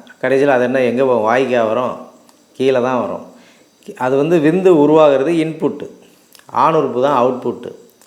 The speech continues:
சரியா? இன்புட்டு ஒழுங்கா இருந்ததுன்னா அவுட்புட்டு வரும். அதுக்கு நிறைய புட்டு சாப்பிடணும், புட்டு, ராகி புட்டு, கம்ம-, கம்மு-, கம்புல செய்யக்கூடிய புட்டு, அந்த புட்டை சாப்பிட்டோம் அப்படின்னா,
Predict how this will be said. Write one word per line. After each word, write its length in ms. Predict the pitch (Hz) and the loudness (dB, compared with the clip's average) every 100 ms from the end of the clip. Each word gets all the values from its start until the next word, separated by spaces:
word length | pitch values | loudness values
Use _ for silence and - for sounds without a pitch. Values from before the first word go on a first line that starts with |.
| _ _ _ | _ _ _
சரியா? 440 | _ 147 151 147 104 - - - | _ -2 0 0 -2 -10 -20 -8
இன்புட்டு 540 | 151 180 190 170 156 135 | -4 0 0 4 4 4
ஒழுங்கா 240 | 135 143 | 4 2
இருந்ததுன்னா 640 | 120 110 101 95 92 90 - - _ 127 | 0 -4 -8 -10 -10 -12 -14 -20 _ -2
அவுட்புட்டு 460 | 147 147 110 123 | -2 -2 -6 -6
வரும். 220 | 98 87 - - - _ - | -6 -8 -12 -20 -20 _ -4
அதுக்கு 240 | 135 131 | -2 0
நிறைய 180 | 127 135 | 2 0
புட்டு 380 | 135 135 - 135 | 0 -8 -6 -4
சாப்பிடணும், 440 | 113 98 98 90 - | -4 -6 -8 -12 -14
புட்டு, 300 | 104 - 110 - - _ _ _ _ _ _ _ _ - - - - - | -12 -10 -12 -12 -20 _ _ _ _ _ _ _ _ -20 -20 -20 -20 -6
ராகி 440 | 120 127 123 120 110 | 0 2 0 -4 -8
புட்டு, 460 | 92 104 107 113 - - - _ _ - | -8 -6 -6 -8 -16 -20 -20 _ _ -6
கம்ம-, 400 | 123 135 135 110 - | -2 0 -2 -4 -4
கம்மு-, 460 | 131 147 147 120 - | -4 0 0 -2 -2
கம்புல 360 | 139 147 151 | -2 0 0
செய்யக்கூடிய 500 | 139 131 120 110 110 | 0 -2 -4 -4 -6
புட்டு, 600 | 101 - 117 - 107 98 - - - | -6 -8 -10 -6 -6 -6 -10 -20 -14
அந்த 180 | - 131 | -6 -4
புட்டை 500 | 127 143 147 - 147 123 101 - - - _ _ _ _ _ - | -4 -4 -4 0 2 2 -2 -8 -18 -20 _ _ _ _ _ -2
சாப்பிட்டோம் 420 | 127 127 139 120 | -2 0 -4 -4
அப்படின்னா, 500 | 104 104 104 135 | -4 -6 -6 -8